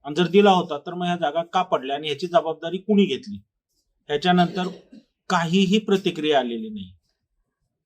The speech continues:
ना मनसेच्या गोटातून काही प्रतिक्रि-, प्रतिक्रिया आली, ना भाजपाच्या गोटातून काही प्रतिक्रिया आली.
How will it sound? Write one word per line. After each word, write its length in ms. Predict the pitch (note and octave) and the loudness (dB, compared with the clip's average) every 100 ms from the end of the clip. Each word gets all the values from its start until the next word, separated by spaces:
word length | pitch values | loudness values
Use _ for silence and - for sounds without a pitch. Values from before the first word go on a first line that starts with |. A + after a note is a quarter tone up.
| C#3+ | -8
ना 220 | D3 D#3+ | -2 0
मनसेच्या 560 | D#3 D3+ C#3 F3+ F3 | 0 -6 -4 -4 0
गोटातून 420 | F3 F3+ F3+ F3+ F3+ | 0 0 -2 -2 -2
काही 140 | F#3 | -2
प्रतिक्रि-, 440 | F#3 F3+ F3 F3 | -2 -4 -4 -4
प्रतिक्रिया 540 | E3 E3+ E3+ F3 F3 F3 | -4 -4 -2 -2 2 2
आली, 240 | F3 G3+ G3+ _ _ _ _ D#3 | 2 -2 -4 _ _ _ _ -4
ना 120 | D#3 | -2
भाजपाच्या 560 | C#3+ C3+ E3 E3+ D#3 | -2 -2 -2 0 0
गोटातून 440 | C#3+ C#3 C3+ A#2+ B2 | 0 0 -2 -8 -8
काही 180 | A#2 A#2 | -8 -8
प्रतिक्रिया 560 | A#2+ G#2 G#2+ G#2+ G#2 | -10 -12 -14 -10 -10
आली. 160 | G2 | -12